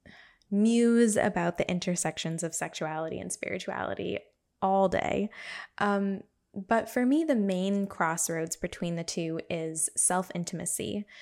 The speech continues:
which is getting to know oneself instead of having kind of a one-size-fits-all way of doing or being.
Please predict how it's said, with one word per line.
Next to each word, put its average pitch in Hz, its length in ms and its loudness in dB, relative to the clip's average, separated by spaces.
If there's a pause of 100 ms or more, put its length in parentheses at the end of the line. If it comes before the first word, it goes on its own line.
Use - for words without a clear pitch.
(240)
which 196 220 -2
is 175 400 0
getting 220 320 0
to 240 100 -2
know 175 240 0
oneself 160 840 -2
instead 190 420 -2
of 233 140 -2
having 165 640 -6 (500)
kind 240 180 2
of 220 80 2
a 214 80 6
one-size-fits-all 165 1400 0
way 156 500 0
of 156 320 -4
doing 165 560 -2 (100)
or 165 180 -4
being. 156 600 -6